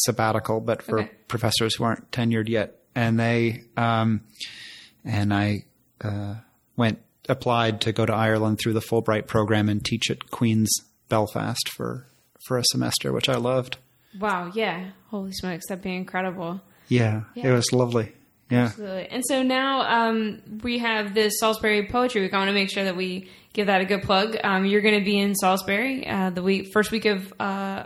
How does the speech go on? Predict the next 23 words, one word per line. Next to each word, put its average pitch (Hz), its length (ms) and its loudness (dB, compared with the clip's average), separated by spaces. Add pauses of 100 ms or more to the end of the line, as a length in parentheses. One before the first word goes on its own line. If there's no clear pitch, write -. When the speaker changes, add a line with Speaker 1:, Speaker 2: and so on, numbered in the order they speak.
(160)
Speaker 2:
April. - 320 -2 (240)
Speaker 1:
That's 131 240 4
right, 113 160 2
Speaker 2:
Doing - 140 0
Speaker 1:
yeah. 123 100 2
Speaker 2:
that. - 280 -6
So, 196 500 -4
um, 196 520 -6
you 208 80 -6
wanna 196 180 -2
tell 196 200 -2
us 202 120 -4
a - 20 2
little 214 120 2
bit 214 80 4
about 196 380 4
how 196 120 -2
you 208 100 -2
got 202 160 -2
kind 202 160 -2
of 196 100 -2
pulled 208 240 2
into, 202 500 0